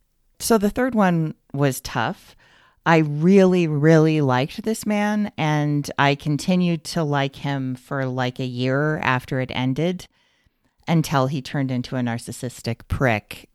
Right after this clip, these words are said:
Actually, we had a fair amount of our post-breakup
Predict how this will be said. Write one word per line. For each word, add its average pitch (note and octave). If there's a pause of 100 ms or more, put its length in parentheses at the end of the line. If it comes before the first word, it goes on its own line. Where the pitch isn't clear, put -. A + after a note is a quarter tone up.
(120)
Actually, D3+
we B2+
had B2+
a A#2+
fair C#3+
amount B2
of A#2+
our A2 (560)
post-breakup C#3